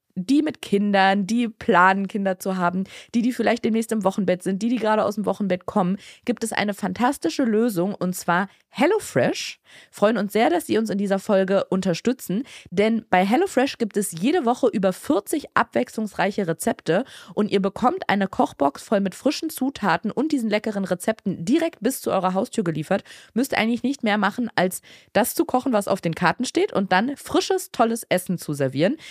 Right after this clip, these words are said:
Können wir ein Beispiel machen, weil da ist für jeden Geschmack was dabei. Zum Beispiel hier kleiner Auszug mal aus den Rezeptkarten. Cajun Chicken mit Salat in Buttermilchdressing, wenn ihr denkt, was für ein Chicken, ja.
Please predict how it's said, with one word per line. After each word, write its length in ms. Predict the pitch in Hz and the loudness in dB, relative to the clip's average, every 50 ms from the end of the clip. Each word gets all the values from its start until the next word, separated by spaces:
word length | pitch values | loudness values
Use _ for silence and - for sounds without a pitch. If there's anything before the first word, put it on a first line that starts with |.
| - - - | -20 -4 0
Können 160 | - 320 330 | 2 2 2
wir 60 | 320 | 2
ein 100 | 233 214 | 2 2
Beispiel 400 | 185 - 196 277 - - - 190 | 2 2 2 2 0 0 -2 0
machen, 360 | 160 147 143 151 - 208 240 370 427 - - | 2 2 0 0 0 -2 -2 -2 -4 -8 -4
weil 160 | 185 214 247 | 0 2 4
da 80 | 180 156 | 4 4
ist 240 | 175 175 - - - 175 | 2 0 -2 -6 -8 -4
für 160 | - - 240 | -2 0 0
jeden 220 | 185 202 226 269 226 | 0 0 0 0 -2
Geschmack 320 | 214 - - 180 190 - | -2 -2 -2 -4 -2 -2
was 140 | 196 196 - | -4 -2 -2
dabei. 320 | - 160 151 143 139 202 226 - - - _ | -2 0 2 2 2 0 0 -4 -10 -20 _
Zum 120 | - - 190 | -4 0 2
Beispiel 300 | 165 175 - - 285 262 | 2 2 2 2 0 2
hier 120 | 262 233 | 2 0
kleiner 300 | - - 208 180 196 - | 2 2 2 4 6 4
Auszug 380 | - 196 - - - 214 - - | 4 2 0 -2 -6 -6 -2 -2
mal 80 | 185 | 0
aus 140 | 160 160 185 | 0 0 -2
den 140 | - 185 180 | -4 -4 -2
Rezeptkarten. 840 | 156 151 - - 185 - - - - - 220 220 - - 262 285 349 - - - - - - _ _ _ | -2 -2 -2 -2 -4 -4 -4 -6 -4 -2 0 0 0 -2 -4 -4 -4 -6 -10 -20 -20 -20 -20 _ _ _
Cajun 640 | - - 214 220 233 349 339 247 196 180 147 151 151 - | -4 0 2 2 2 2 2 2 2 2 2 0 -2 -2
Chicken 460 | - - - 156 - - 190 240 339 494 - - | -2 0 0 -2 0 0 0 0 0 -2 -4 -2
mit 180 | 190 208 180 - | -2 -2 0 2
Salat 400 | 180 151 131 123 135 175 - - | 2 2 4 4 4 2 2 2
in 100 | 190 175 | 0 0
Buttermilchdressing, 760 | 151 160 - 220 208 214 226 262 - 214 226 277 - 349 302 233 | 0 0 0 0 0 0 0 -2 -2 -2 -2 -2 0 0 0 0
wenn 80 | 180 | 0
ihr 120 | 170 165 156 | 0 0 0
denkt, 180 | 151 165 - - | 0 0 0 0
was 160 | 160 - - | -2 0 -2
für 80 | - | -4
ein 40 | 254 - | -4 -4
Chicken, 240 | - 302 - 359 | -6 -8 -6 -2
ja. 240 | 294 170 151 202 370 | 0 2 2 2 0